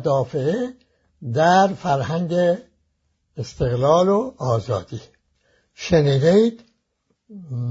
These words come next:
یا خواندید یا هم شنیدید و هم خواندید که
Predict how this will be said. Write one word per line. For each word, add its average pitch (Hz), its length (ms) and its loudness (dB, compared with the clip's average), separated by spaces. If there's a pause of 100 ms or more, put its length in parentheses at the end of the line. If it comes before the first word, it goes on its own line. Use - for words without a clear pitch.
یا 135 200 2
خواندید 165 720 -2
یا 135 140 0
هم 147 180 -2
شنیدید 147 720 -2
و 139 80 0
هم 143 220 -6
خواندید 175 760 2
که 214 400 4